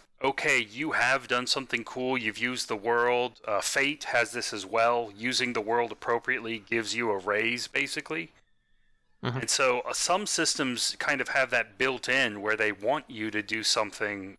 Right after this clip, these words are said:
Speaker 1: interesting with the set dressing. And I, I, you, you, you kinda highlight D and D, uh, despite it being the, uh, the poster board of role-playing tabletop games,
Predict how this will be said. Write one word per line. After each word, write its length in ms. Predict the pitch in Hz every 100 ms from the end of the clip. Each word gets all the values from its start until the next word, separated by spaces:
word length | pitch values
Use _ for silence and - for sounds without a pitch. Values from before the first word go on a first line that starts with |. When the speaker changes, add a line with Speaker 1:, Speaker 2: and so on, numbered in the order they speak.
| -
Speaker 1:
interesting 640 | 117 113 110 - 117 107 101
with 260 | 107 -
the 280 | 110 98 95
set 300 | - - 113
dressing. 460 | - 104 - 98 90 _ _ -
And 100 | 120
I, 100 | 170 147
I, 240 | 156 175
you, 120 | 156 143
you, 240 | 165 143 139
you 120 | 139
kinda 260 | 135 214 165
highlight 480 | 147 190 143 117 -
D 160 | 165
and 160 | 170 127
D, 420 | 156 180 135 107 -
uh, 120 | 92 165
despite 440 | 143 143 - 175 165
it 180 | 127 123
being 340 | 151 143 123
the, 300 | 127 117 110
uh, 180 | 104 104 -
the 80 |
poster 520 | 107 - 151 - - 123
board 440 | 117 113 110 107
of 440 | 117 113 110 104 110
role-playing 760 | 127 147 - 135 120 113 107
tabletop 640 | - 135 123 113 117 107
games, 560 | 117 143 139 101 95